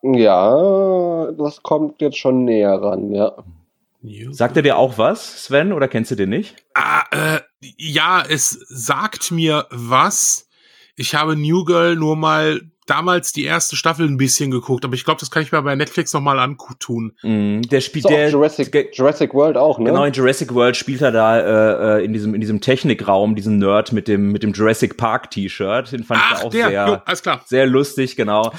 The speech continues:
Speaker 2: Der auch
Speaker 3: Äh,
Speaker 2: die
Speaker 3: bei,
Speaker 2: Brille
Speaker 3: ähm,
Speaker 2: von Dennis
Speaker 3: bei
Speaker 2: Nedry trägt. Ja, genau, ja.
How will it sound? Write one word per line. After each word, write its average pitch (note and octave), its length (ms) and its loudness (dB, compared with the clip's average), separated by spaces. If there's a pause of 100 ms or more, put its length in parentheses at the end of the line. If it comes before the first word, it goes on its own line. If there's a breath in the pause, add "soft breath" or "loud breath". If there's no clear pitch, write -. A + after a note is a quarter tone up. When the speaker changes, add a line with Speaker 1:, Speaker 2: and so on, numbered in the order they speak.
(100)
Speaker 2:
Der D3+ 100 0
auch A2 60 -2
Speaker 3:
Äh, A#2 60 4
Speaker 2:
die - 40 4
Speaker 3:
bei, A#2+ 320 2
Speaker 2:
Brille B3 220 2
Speaker 3:
ähm, - 60 0
Speaker 2:
von G#3+ 180 0
Dennis G3 260 0
Speaker 3:
bei - 60 -2
Speaker 2:
Nedry E3+ 320 -2
trägt. - 400 -10
Ja, D#3 140 -2
genau, A#2+ 280 -10 (160)
ja. G#2+ 80 -16